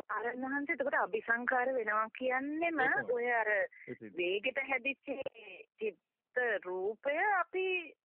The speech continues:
Speaker 1: මේ ඒ අවිද්‍යාව හින්දා අපිසංකාර කරනවා. ඇයි අපිට හිතෙනවනේ ඒක ඇත්ත එකක් කියලා.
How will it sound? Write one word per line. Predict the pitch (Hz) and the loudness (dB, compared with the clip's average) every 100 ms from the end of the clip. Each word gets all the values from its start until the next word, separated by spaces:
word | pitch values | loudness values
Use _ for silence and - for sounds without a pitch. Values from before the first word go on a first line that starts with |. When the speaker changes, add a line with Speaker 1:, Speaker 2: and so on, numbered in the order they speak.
| _ | _
Speaker 1:
මේ | 220 262 262 262 254 247 240 - _ _ _ _ _ - | -6 -2 0 2 0 -2 -4 -10 _ _ _ _ _ -4
ඒ | 254 247 233 220 - _ | 0 2 0 -2 -8 _
අවිද්‍යාව | - 233 208 262 269 | -2 -2 0 2 2
හින්දා | 269 302 370 | 0 0 0
අපිසංකාර | 294 - 320 320 359 | 0 0 0 2 2
කරනවා. | 370 403 392 214 | 2 2 2 0
ඇයි | - 226 202 - - - | 0 -2 -2 -8 -12 -2
අපිට | 160 220 240 | 0 0 -2
හිතෙනවනේ | 185 - 175 240 349 | -2 -4 2 2 2
ඒක | 294 | 0
ඇත්ත | 247 196 - | 0 0 -4
එකක් | 240 320 370 | -4 -2 -2
කියලා. | - 427 392 | -2 -2 -2